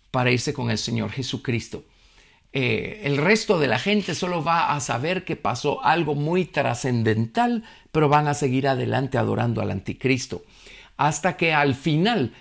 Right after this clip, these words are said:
el Señor, eh, manifieste sus juicios de manera definitiva y derrame su ira sobre esta tierra y acabe con el pecado que hay sobre esta tierra. Entonces, regresando a Malaquías capítulo cuatro, verso cinco, dice:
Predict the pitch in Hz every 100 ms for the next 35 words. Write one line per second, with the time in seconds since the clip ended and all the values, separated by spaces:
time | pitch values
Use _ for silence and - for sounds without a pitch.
0 | - - 127 143 135 143 165 160 - -
1 | _ _ 143 123 113 - 135 135 135 139
2 | - 196 190 - 196 185 - - 143 170
3 | 156 190 170 139 147 165 196 160 156 151
4 | 170 143 127 - 170 202 185 - - -
5 | _ 170 151 151 156 156 165 - 151 151
6 | 156 156 135 120 123 139 - 151 139 147
7 | 151 - - - 151 156 139 - 123 131
8 | 147 123 - 110 107 113 117 107 101 95
9 | 113 - _ _ - 113 104 - 95 -
10 | 104 185 165 - - _ _ - - -
11 | - - - 214 247 262 135 - - -
12 | - 151 151 143 160 180 196 196 160 151
13 | 131 135 180 196 180 139 156 180 175 165
14 | 165 160 117 113 143 - 220 214 127 -
15 | - - 127 127 - -